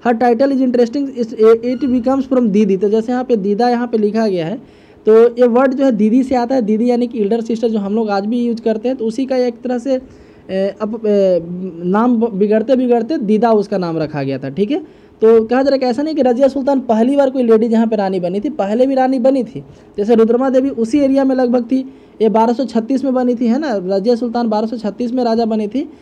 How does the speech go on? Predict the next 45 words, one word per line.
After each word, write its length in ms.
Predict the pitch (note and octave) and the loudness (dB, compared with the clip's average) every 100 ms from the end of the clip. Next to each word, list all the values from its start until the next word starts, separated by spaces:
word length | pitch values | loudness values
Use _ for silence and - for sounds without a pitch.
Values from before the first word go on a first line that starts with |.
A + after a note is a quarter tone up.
| - - | -20 -4
रुद्रमा 320 | F#3+ G#3 A#3+ | 0 2 2
देवी 220 | C4 C4 C4+ | 2 2 0
उसके 260 | B3 C#4 | -4 -6
कुछ 200 | B3+ B3 | -4 -2
दिन 160 | A3+ A#3+ | 0 0
बाद 160 | B3+ A#3 | 0 0
बारह 260 | G#3 A3 | 0 0
सौ 120 | A#3 A#3 | -2 -2
बासठ 360 | F#3+ F#3 A#3+ | -2 -2 -2
में 100 | A#3 | 0
राजा 200 | A#3 A3+ | 0 0
बनी, 260 | A3+ A3+ C#4+ - - - | 0 0 -2 -8 -20 -6
रानी 300 | F#3+ G#3 B3 | -2 2 2
बनी 200 | A#3+ A3+ | 2 2
मतलब, 360 | A3+ G#3+ C4+ A4 - - - | 2 0 -2 -4 -10 -20 -8
ए, 100 | F#3+ | 0
लेकिन 320 | G3+ A3 C4 B3+ | 2 4 2 0
administrator 480 | A3 G#3+ A3+ A#3+ B3+ | 2 2 2 2 2
बनी 220 | C4 B3+ | 0 0
कहने 240 | A#3+ B3 | 0 0
का 80 | A#3+ | -2
मतलब 260 | A#3+ A#3 B3 | -4 -4 -4
है 140 | C#4 | -2
यहाँ 180 | A3+ A3+ | -2 -2
पे, 140 | D4+ E4 - - - | -4 -8 -14 -20 0
लेकिन 380 | G#3+ A#3 B3 G#4 - - - - - - - - - - - - | 2 4 2 -2 -6 -20 -20 -20 -20 -20 -20 -20 -20 -20 -18 -6
उसको 280 | A#3+ C#4+ E4+ | -2 0 0
कोई 160 | E4 | 2
दिक्कत 320 | C4+ C4+ C#4 | 2 2 0
नहीं 160 | C#4 C4 | 0 2
होता 200 | B3 A#3 | 2 0
था 80 | B3 | 0
एक 100 | D4+ | 0
महिला 300 | A3 A3 B3 | 2 2 2
के 100 | B3 | 0
रूप 100 | B3 | -2
में 100 | B3 | -2
शासन 300 | A3+ G#3 A3+ | -2 -2 -2
करने 200 | G#3+ A3 | -2 -4
में, 60 | E4 | -2
लेकिन 200 | C4+ A3+ | 0 2
रजिया 240 | A3 B3+ | 2 0
सुल्तान 360 | A#3+ A3+ G#3+ A#3 | -2 -2 -2 0
को 120 | B3+ | 0
हुआ, 280 | D#3 D3 | 2 0